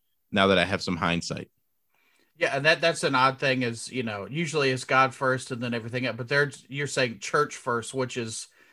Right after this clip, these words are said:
Speaker 2: you know, uh, that feels like you can control God. You know what I'm saying?
Speaker 1: Right, exactly. Well, the, 'cause they're trying to sell it so hard as God's church
Speaker 2: Mm-hmm.
Speaker 1: so that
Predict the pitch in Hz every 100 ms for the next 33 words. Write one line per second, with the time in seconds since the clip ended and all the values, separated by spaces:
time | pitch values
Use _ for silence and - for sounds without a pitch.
0 | _ _ - 131 135 107 92 107 _ _
1 | _ - 113 113 101 85 65 _ _ _
2 | _ _ 135 139 - 160 143 131 160 147
3 | 143 120 151 131 - 151 143 127 113 117
4 | 107 95 95 - 151 147 139 131 151 143
5 | 143 - 135 110 110 117 98 90 - -
6 | _ _ _ - 175 160 151 147 123 -
7 | - 156 131 139 151 131 113 107 92 -
8 | _ _ _ 123 120 135 131 110 135 110
9 | 113 110 - 117 95 90 104 92 90 -
10 | - 143 87 - - 139 139 135 135 107
11 | 98 95